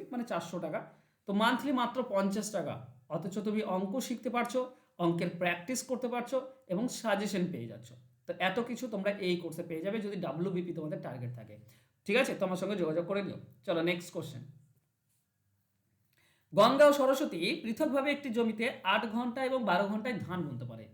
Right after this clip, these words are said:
সকাল, গঙ্গা সকাল ছটায় কাজ শুরু করলো। যদি তারা এক ঘন্টা অন্তর অন্তর কাজ করে থাকে, তাহলে ধান বোনা শেষ হবে কখন? ওকে, ব্যাপারটা নটা থেকে শুরু হবে, কই বাত নেই, নাইন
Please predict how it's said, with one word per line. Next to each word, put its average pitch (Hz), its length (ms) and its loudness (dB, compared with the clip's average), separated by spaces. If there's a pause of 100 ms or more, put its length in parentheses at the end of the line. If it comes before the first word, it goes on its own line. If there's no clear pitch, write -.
(540)
সকাল, 208 460 2
গঙ্গা 233 320 6
সকাল 254 220 -2
ছটায় 214 560 0 (240)
কাজ 175 180 0
শুরু 151 220 -4
করলো। 110 200 -12 (140)
যদি 175 180 -4
তারা 202 160 0
এক 180 160 0
ঘন্টা 202 280 -2 (540)
অন্তর 220 320 2
অন্তর 170 260 -4
কাজ 143 240 -8
করে 131 180 -12
থাকে, 151 280 -10 (340)
তাহলে 160 280 0 (520)
ধান 175 260 0
বোনা 180 200 -2
শেষ 151 300 -8
হবে 151 140 -4 (200)
কখন? 120 300 -12 (640)
ওকে, 202 180 -2 (360)
ব্যাপারটা 196 380 0 (300)
নটা 180 280 4
থেকে 262 260 -2
শুরু 185 240 -2
হবে, 127 220 -4 (380)
কই 220 200 -2
বাত 156 240 0
নেই, 160 120 -4 (800)
নাইন 180 280 4